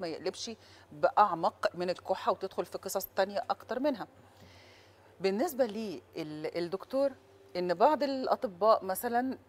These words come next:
آه، يريح العيان يعمله اللي هو عايزه. لا، أنت طلعت من الخطة العلاجية المتفق عليها لخطة تانية، ده ما ينفعش.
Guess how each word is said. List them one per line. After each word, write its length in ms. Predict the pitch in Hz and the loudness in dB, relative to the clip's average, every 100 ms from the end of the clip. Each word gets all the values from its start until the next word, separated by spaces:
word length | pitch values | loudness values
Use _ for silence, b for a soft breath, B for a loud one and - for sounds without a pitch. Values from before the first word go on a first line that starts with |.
| - | 2
آه، 240 | 202 196 - 156 - | 4 4 2 -6 -2
يريح 540 | 202 202 294 269 - | 2 4 4 2 0
العيان 560 | 214 185 180 190 233 254 | -4 -2 -2 0 0 0
يعمله 240 | 202 254 | -4 -2
اللي 80 | 226 226 | -2 -2
هو 80 | |
عايزه. 420 | 226 190 214 190 143 - - - - B B B - | -2 -2 -6 -10 -16 -20 -20 -20 -20 B B B 0
لا، 120 | 208 - - - | 2 2 0 -4
أنت 220 | 190 196 | -4 -2
طلعت 420 | 175 - 233 226 | -2 2 2 2
من 140 | 180 165 | -4 -8
الخطة 360 | 156 233 - | -6 -6 -2
العلاجية 400 | 180 156 165 180 | 0 0 0 -2
المتفق 540 | 214 185 - 208 214 180 | -4 -6 -8 -6 -4 -4
عليها 400 | 160 202 247 240 | -2 -2 2 2
لخطة 400 | 175 170 233 - | 0 -8 -8 -6
تانية، 320 | 190 220 226 185 | -6 -6 -4 -4
ده 200 | 202 214 | -4 -4
ما 160 | 196 | -4
ينفعش. 580 | 180 180 - 214 143 | -6 -6 0 0 0